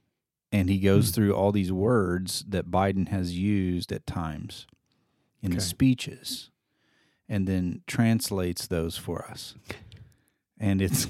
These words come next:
Speaker 1: it's just about more than you can take to, uh, to listen. So he'll have a word,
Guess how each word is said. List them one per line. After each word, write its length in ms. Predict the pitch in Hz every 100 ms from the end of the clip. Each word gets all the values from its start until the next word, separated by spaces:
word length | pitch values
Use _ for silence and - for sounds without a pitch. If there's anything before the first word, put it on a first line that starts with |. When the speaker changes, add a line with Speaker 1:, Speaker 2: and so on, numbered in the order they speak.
| - _ _ _ _ _ _ -
Speaker 1:
it's 220 | 104 -
just 240 | 117 -
about 300 | 107 104 87
more 240 | 95 95 98
than 160 | 87
you 80 | 82
can 180 | - 101
take 320 | - 80 - - _ _ _
to, 380 | - 87 80 80 -
uh, 220 | - - - _
to 120 | - 95
listen. 340 | 92 - 92
So 180 | - 95
he'll 220 | 92 95
have 540 | 87 95 92 90 - - _
a 80 | 101
word, 560 | 92 101 104 104 104